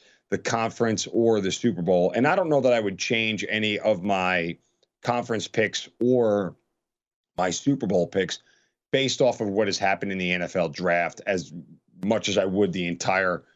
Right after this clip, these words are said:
N F L free agency picture. I think that has a lot more impact on it. But I always tell people you have to measure how quickly they can get out of their division, because if they can't win their division, that means they'll be on the road for every single playoff game.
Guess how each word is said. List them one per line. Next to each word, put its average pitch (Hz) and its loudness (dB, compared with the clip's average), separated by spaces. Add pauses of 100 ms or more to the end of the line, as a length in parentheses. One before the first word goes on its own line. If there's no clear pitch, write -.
(260)
N 110 -2
F 95 -4
L 95 4
free 95 0
agency 87 -4
picture. 85 -4
I 76 -2
think 78 -4
that 92 2
has 92 0
a 90 0
lot 90 0
more 82 -4
impact 85 -2
on 80 0
it. - -6 (440)
But 113 4
I 113 2
always 123 0
tell 110 2
people 104 0
you 110 0
have 120 -2
to 123 -4
measure 113 -2
how 101 0
quickly 104 -2
they 95 0
can 90 -6
get 90 0
out 90 0
of 87 -2
their 85 0
division, 76 -6 (520)
because 107 0 (240)
if 113 -2
they 110 2
can't - -4
win 131 4
their 117 2
division, 90 -2 (260)
that 131 0
means 151 -2
they'll 127 2
be 120 2
on 110 0
the 107 0
road 101 2
for - -6
every 92 -2
single 87 -4
playoff 69 -2
game. 64 -8